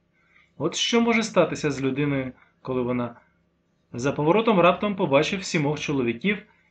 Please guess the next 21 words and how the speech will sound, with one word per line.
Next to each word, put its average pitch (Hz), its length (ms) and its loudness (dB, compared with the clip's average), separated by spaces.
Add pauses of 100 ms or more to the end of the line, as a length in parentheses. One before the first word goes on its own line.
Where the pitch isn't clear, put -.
(120)
які 160 260 -2
валялися 151 540 2
край 131 240 0
дороги. 123 420 -2 (680)
Шестеро 247 380 4
лежали 175 400 4
неживі. 170 500 0 (460)
Їхні 120 400 -4
тіла 180 280 2
були 247 200 4
жорстко 185 480 0
понівечені, 185 840 0 (380)
а 120 120 -4
сьомий 240 500 2 (200)
напівсидів, 185 800 -2
напівлежав 135 760 0 (280)
під 220 180 -4
тисячолітнім 190 840 0
дубом, 123 440 0
упершись 127 540 0
головою 147 600 -2